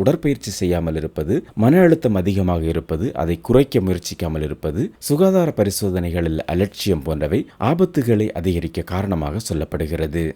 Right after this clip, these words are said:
ஒட்டுமொத்த தைராய்டு செயல்பாடு மற்றும் நீண்டகால ஆரோக்கியத்திற்கு சமச்சீரான உணவு முறை, வாழ்க்கை முறை, உடற்பயிற்சி, உடல் பரிசோதனை போன்றவற்றில் விழிப்புணர்வுடன் இருப்பதை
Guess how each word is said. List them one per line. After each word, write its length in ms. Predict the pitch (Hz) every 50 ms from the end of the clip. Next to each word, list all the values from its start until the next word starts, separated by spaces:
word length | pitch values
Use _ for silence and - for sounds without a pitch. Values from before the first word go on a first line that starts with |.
| _ - - 123
ஒட்டுமொத்த 400 | 113 - 127 123 117 - 117 - 113
தைராய்டு 360 | 107 110 113 110 107 104 104 -
செயல்பாடு 360 | 110 104 101 95 104 98 95 95 92
மற்றும் 240 | - - 127 131 120
நீண்டகால 400 | 120 135 131 131 117 117 107 101 85 - 95
ஆரோக்கியத்திற்கு 640 | 95 95 90 - - 85 - - 85 - - - 156 214 - -
சமச்சீரான 600 | 92 98 101 - - 104 101 98 92 90 87 82 82
உணவு 200 | 90 90 90 85 82
முறை, 180 | 82 82 87 98 87 - 73 95
வாழ்க்கை 320 | 95 98 - - 95 87 85 82
முறை, 180 | - - - - - _ - 101
உடற்பயிற்சி, 600 | 110 147 160 - 135 110 101 90 - - - 98 90 85 87
உடல் 200 | 92 131 - -
பரிசோதனை 440 | 120 101 92 - - 90 85 87 85 82 -
போன்றவற்றில் 500 | 87 85 78 80 78 76 - 95 120 175 - - - 87
விழிப்புணர்வுடன் 680 | 117 160 190 - - 143 131 113 104 92 87 90 85 80
இருப்பதை 380 | 80 85 82 - 82 78 82 104